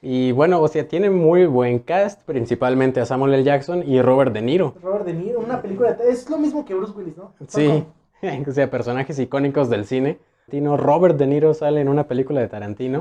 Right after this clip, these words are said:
Speaker 2: No, y más que nada viendo a Robert De Niro y, pues, el éxito rotundo, su Oscar en El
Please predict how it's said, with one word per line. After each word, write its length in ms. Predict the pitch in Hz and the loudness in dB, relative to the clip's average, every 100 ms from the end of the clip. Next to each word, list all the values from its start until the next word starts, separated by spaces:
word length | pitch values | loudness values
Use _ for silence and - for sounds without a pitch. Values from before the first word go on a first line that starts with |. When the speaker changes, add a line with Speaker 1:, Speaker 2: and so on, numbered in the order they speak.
| 196 | -6
Speaker 2:
No, 160 | 233 | -12
y 340 | 247 220 208 - | -12 -10 -10 -10
más 240 | 190 202 - | -8 -8 -6
que 100 | 262 | -6
nada 220 | 226 226 | 0 2
viendo 220 | 208 220 | 2 0
a 20 | |
Robert 300 | 208 208 202 | 0 2 0
De 60 | 170 | -2
Niro 320 | 165 180 196 | -4 -2 0
y, 220 | 170 151 | 0 -4
pues, 500 | 147 147 - _ _ | -10 -20 -20 _ _
el 140 | 151 143 | -20 -14
éxito 420 | 160 - 147 170 | -14 -14 -12 -10
rotundo, 600 | 151 - 180 196 202 175 | -10 -10 -10 -4 -2 -2
su 240 | - 160 185 | -4 -4 0
Oscar 580 | 247 247 175 165 - _ _ | 0 0 -6 -8 -10 _ _
en 180 | _ | _
El 60 | 127 | -20